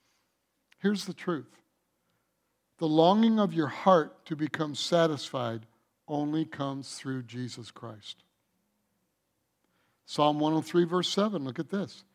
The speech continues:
He made known his ways to Moses, his acts to the children of Israel. Most people seek after the acts of God.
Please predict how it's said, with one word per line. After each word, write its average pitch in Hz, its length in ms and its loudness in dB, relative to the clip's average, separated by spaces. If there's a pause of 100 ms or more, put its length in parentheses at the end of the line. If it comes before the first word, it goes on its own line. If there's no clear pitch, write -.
(580)
He 170 160 2
made 170 260 6
known 160 260 2
his 190 180 -2
ways 185 280 2
to 233 100 -6
Moses, 160 680 -6 (200)
his 123 240 -6
acts 127 360 -6
to 147 120 -12
the 135 120 -8
children 117 600 -14 (380)
of 120 160 -14
Israel. 120 480 -16 (1500)
Most 151 580 0 (520)
people 127 640 -2
seek - 680 -2 (140)
after 131 680 -2 (580)
the 143 200 -8
acts 120 340 -6
of 107 160 -12
God. 104 340 -10